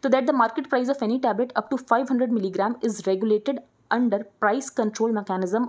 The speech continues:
of the government, but the price of the drug above five hundred M G can be fixed by the pharma company concerned।" अब हम चलते हैं आगे।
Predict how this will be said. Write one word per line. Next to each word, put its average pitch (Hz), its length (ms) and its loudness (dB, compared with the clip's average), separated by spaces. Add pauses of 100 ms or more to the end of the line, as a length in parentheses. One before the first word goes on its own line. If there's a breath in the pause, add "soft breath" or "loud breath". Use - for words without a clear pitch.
of 202 160 -2
the 190 120 4
government, 196 380 0
but 208 100 -2
the - 40 -8 (100)
price 220 280 0
of 214 80 -2
the 202 140 -2
drug 214 200 -2
above 214 280 0
five 202 160 2
hundred 196 240 -4
M 185 80 -2
G 226 180 -4
can 202 160 -2
be 208 120 -4
fixed 214 200 -2
by 190 120 0
the 196 100 -4
pharma 190 300 -2
company 185 300 -6
concerned।" - 320 -8 (920 loud breath)
अब 233 80 4
हम 262 80 0
चलते 269 260 0
हैं 269 180 -4
आगे। 208 240 -2